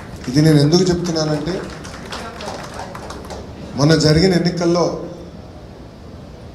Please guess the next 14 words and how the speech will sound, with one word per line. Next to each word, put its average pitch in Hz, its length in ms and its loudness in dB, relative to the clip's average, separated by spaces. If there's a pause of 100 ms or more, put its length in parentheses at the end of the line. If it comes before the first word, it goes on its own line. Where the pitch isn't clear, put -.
(180)
ఆ 131 120 2
బాధ్యత 139 480 2
మీరు 139 260 2
నాకు 123 240 -4
అప్పగించారు. 131 640 -2 (1900)
పెద్దలన్నట్టు 170 720 4
తరతరాలుగా 196 560 4
వస్తున్న 185 520 -2 (300)
సమస్యల్ని 165 600 0 (520)
పరిష్కరించాల్సిన 139 920 0
అవసరం 147 420 4
నా 131 140 0
పైన 131 280 -2
ఉంది. 123 600 0